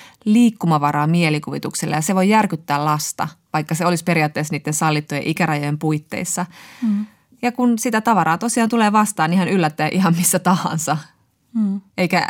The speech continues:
Speaker 1: välttämättä siinä ole aina se aikuinen kertomassa, että niin tässä nyt on tämmöinen tilanne, mutta
Speaker 2: Mm, mm. Ja sit meille aikuisille on niin itsestään selvää, että elokuvissa ja sarjoissa väkivalta on niin sanotusti leikkiä.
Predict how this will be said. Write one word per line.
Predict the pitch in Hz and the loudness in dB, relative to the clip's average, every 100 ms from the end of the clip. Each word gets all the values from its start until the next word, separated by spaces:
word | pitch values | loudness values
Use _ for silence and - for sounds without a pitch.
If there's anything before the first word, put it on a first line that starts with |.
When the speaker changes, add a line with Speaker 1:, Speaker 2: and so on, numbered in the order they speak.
| 180 | 2
Speaker 1:
välttämättä | 180 185 175 175 | 2 2 2 4
siinä | 185 175 | 4 4
ole | 226 202 | 4 6
aina | 151 143 | 4 2
se | 156 | -2
aikuinen | - 147 147 156 160 | 0 0 -2 -4 -4
kertomassa, | 160 156 156 156 160 | -2 -2 -2 -6 -6
että | 175 | -6
niin | 160 160 | -4 -2
tässä | 156 156 - | -4 -6 -6
nyt | - | -8
on | 160 | -2
tämmöinen | 185 208 202 170 | 2 4 4 0
tilanne, | 165 156 156 | -2 -2 -2
mutta | 151 156 - - - _ _ | -4 -6 -8 -10 -10 _ _
Speaker 2:
Mm, | 233 202 202 214 220 | -2 -2 -2 -6 -4
mm. | 208 208 - _ - | -4 -4 -8 _ -10
Ja | 190 | -6
sit | 240 | -2
meille | 226 220 | 0 0
aikuisille | 214 262 190 185 185 | 0 0 -2 -4 -2
on | 180 | -2
niin | 180 190 | -2 -4
itsestään | 196 175 - 156 | -6 -8 -6 -4
selvää, | 156 160 151 147 | -2 -2 -2 -4
että | 147 - 156 - - - - - - - _ | -4 -8 -8 -12 -20 -20 -20 -20 -20 -20 _
elokuvissa | 180 175 170 151 - | 0 0 -2 -4 -4
ja | 151 | -2
sarjoissa | 151 170 165 143 151 156 | 0 0 0 -2 -2 -2
väkivalta | 165 170 143 147 147 | -2 -2 0 0 0
on | 151 147 - - - _ - | -2 -4 -10 -20 -20 _ -4
niin | 180 170 | 0 0
sanotusti | 165 151 170 - 170 | 0 -2 -4 -4 -2
leikkiä. | 165 160 170 _ - | 0 -2 -4 _ -6